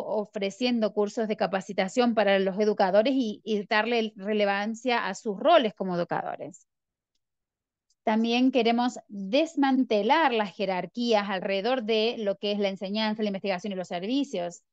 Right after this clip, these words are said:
Las jerarquías, por ejemplo, en cuanto a las economías de altos ingresos y de bajos ingresos o medianos ingresos. Eh, sabemos que hay muchos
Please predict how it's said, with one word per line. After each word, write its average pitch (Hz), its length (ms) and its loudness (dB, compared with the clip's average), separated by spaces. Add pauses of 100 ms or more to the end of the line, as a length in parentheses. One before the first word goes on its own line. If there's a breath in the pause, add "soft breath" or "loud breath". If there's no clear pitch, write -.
(140)
Las 208 160 -2
jerarquías, 220 600 4
por 214 160 -2
ejemplo, 220 340 0
en 226 140 2
cuanto 208 320 4
a 214 60 8
las 202 300 6 (360)
economías 214 720 6
de 226 80 10
altos 226 260 4
ingresos 247 340 2
y 262 100 4
de 208 80 4
bajos 214 280 0
ingresos 214 420 0
o 220 60 -2
medianos 180 320 -2
ingresos. 240 720 -2 (480)
Eh, 202 300 -2
sabemos 214 480 0
que 233 100 4
hay 220 140 6
muchos 220 580 0